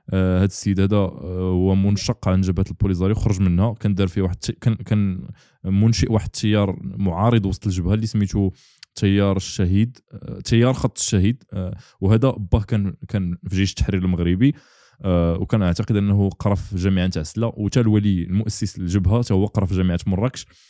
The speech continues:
آه، جامعه مراكش ولا في جامعه في اكادير، ما عرفت، م-، متاكدش، المهم في واحد ال-، وحده من جامعات الجنوب. فهذا، هذا م-، ما يخص الاخر. انا ن-، ن-، نهضر قبيله، هضرتي على، آه،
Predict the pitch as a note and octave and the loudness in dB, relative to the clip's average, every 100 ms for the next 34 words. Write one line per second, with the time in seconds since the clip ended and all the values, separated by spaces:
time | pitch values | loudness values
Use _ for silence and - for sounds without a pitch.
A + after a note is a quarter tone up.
0 | _ _ - - - - G#2 A2+ G#2+ - | _ _ -18 -12 -8 -2 2 2 0 -4
1 | G#2+ C#3 B2 G#2+ G2+ G2 G2 G2 F2+ E2+ | -10 -8 -8 -6 -6 -6 -6 -8 -6 -6
2 | E2+ E2 D#2+ F#2+ F2+ - F#2+ G2 - - | -4 -4 -2 -2 -2 -4 -4 -6 -6 -12
3 | - G#2 A2 F#2+ A2 F#2+ G2 C2+ C2 F#2 | -2 2 2 4 2 0 -4 -4 -4 0
4 | A#2+ G#2 A2 G#2 G#2 - - - F#2 F#2 | 2 2 2 2 0 -4 -12 -4 0 2
5 | F2+ - - - - A2+ A2+ A#2+ A2+ A2 | 2 -2 -14 -8 2 4 6 4 4 2
6 | G#2 G2+ G#2 F#2+ F#2 - - A2+ C3+ C3 | 2 0 0 0 -4 -8 -8 -4 0 0
7 | C3 C3 B2+ B2+ A#2+ B2 A#2+ A#2 A2+ A2 | 0 2 2 2 0 0 2 2 2 2
8 | B2 A2 G2 G#2+ G#2+ G#2 G2 G2 F#2+ F2+ | 4 2 0 0 0 0 0 0 2 2
9 | F2 | 0